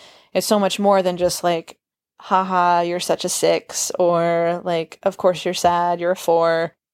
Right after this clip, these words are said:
You know, like, "Oh, you're a two, will you help me with this?" This sort of thing. Like, there's so much more to it than that. Like you said, like, this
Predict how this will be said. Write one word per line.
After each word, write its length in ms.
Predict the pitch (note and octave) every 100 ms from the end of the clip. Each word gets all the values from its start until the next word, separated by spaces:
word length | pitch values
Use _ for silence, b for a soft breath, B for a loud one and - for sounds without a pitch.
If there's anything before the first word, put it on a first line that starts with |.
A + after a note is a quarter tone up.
| _ _ _
You 140 | G3+
know, 180 | F3+ E3+
like, 300 | F3 F3 - G3+
"Oh, 80 |
you're 200 | G3+ G3+
a 60 | G3
two, 260 | - A3 E3+
will 120 | F3
you 120 | F3
help 180 | E3 E3
me 160 | E3+
with 160 | E3+ E3
this?" 400 | E3+ E3+ D#3+ - -
This 120 | F#3
sort 220 | G#3 F#3+
of 80 | F#3
thing. 360 | - F#3 F3
Like, 320 | E3+ G3 - b b b b -
there's 220 | G#3 G#3
so 220 | - A#3
much 240 | G#3 G3+ F#3
more 560 | F3+ F3 F#3 F#3+ F#3
to 280 | F3+ - E3+
it 160 | E3 -
than 180 | D#3 D3+
that. 380 | - - - _ _ _ _ _ _ _ _ _ _ -
Like 160 | F#3+
you 80 | G3
said, 320 | E3+ G#3 F3
like, 220 | E3+ D#3 -
this 260 | E3 -